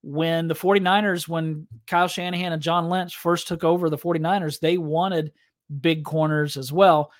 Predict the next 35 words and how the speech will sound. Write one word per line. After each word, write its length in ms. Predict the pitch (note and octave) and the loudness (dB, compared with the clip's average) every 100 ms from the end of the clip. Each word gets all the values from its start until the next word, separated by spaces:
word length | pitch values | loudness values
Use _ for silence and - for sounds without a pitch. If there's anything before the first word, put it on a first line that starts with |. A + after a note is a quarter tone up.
| _ | _
They've 120 | D#3+ - | -16 4
kinda 200 | C4+ A#3+ | 4 6
gotten 240 | F#3+ G3+ | 6 4
away 240 | D3+ D3+ E3 | 2 2 2
from 240 | - D#3+ | 0 -2
that, 440 | D#3+ D#3+ D#3+ D3+ | 2 4 2 0
but, 320 | D#3 D3 D3+ - D#3 | 0 0 0 -4 -4
uh, 280 | C#3+ C#3+ C3+ _ _ _ _ _ - | -2 -4 -6 _ _ _ _ _ -12
uh, 360 | C#3 C#3 C3+ C#3 D3 | -10 -8 -10 -12 -14
th-, 160 | D#3 F#3+ | -14 -10
you 140 | E3 | -4
know, 100 | D3 | -4
they, 360 | C#3 D3 D3 D3 | 0 0 0 0
they 160 | D#3 D#3 | -2 -2
have, 420 | D3+ C#3+ C#3+ D3 | -2 -2 -4 -6
uh, 240 | C3+ C3+ B2+ _ _ | -6 -6 -10 _ _
in 100 | E3+ | -4
the 60 | D3+ | -4
past 520 | - D#3 C#3+ - - - | 2 2 2 -2 -12 -8
wanted 360 | D3 D3 C#3+ | -2 0 0
those 180 | C#3 C3+ | -4 -6
bigger 260 | B2+ C#3+ C3 | -4 -6 -6
corners 460 | - C#3+ C3+ C3 | -4 -2 -2 -6
like 200 | C#3 C3+ - | -6 -6 -4
the 80 | |
Legion 320 | C#3+ C#3 C3+ B2+ | -4 -2 -4 -6
of 80 | |
Boom 300 | C3 C#3+ C#3+ - _ _ _ - | -2 -2 -2 -6 _ _ _ -6
was. 240 | C#3 C3+ | -4 -2
C 160 | - F3+ | 0 4
J 160 | F3 | 4
said, 220 | D#3 E3 D#3+ | 4 4 4
"Oliver 360 | D#3 D3+ C#3+ | 4 4 2
sucks." 520 | C3+ - C#3+ C#3+ - - - _ - - | -4 -2 -2 0 -4 -6 -16 _ -18 -4
<laughs> 60 | - | -4